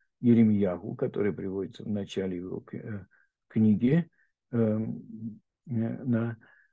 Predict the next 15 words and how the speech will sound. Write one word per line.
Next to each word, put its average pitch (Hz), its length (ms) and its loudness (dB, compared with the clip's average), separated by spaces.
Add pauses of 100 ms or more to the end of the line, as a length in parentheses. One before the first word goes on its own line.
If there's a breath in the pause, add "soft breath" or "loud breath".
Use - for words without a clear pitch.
Но 120 640 6
я 135 220 6
думаю, 147 420 0
что - 300 0
мы 120 480 4
оставим 107 680 0
это 101 460 -2 (300)
на 107 540 0
следующий 110 1000 0
раз. 139 540 0 (300 soft breath)
А 117 140 -2
сейчас 123 540 -2
я 123 160 2
бы 123 100 -4
хотел 110 520 0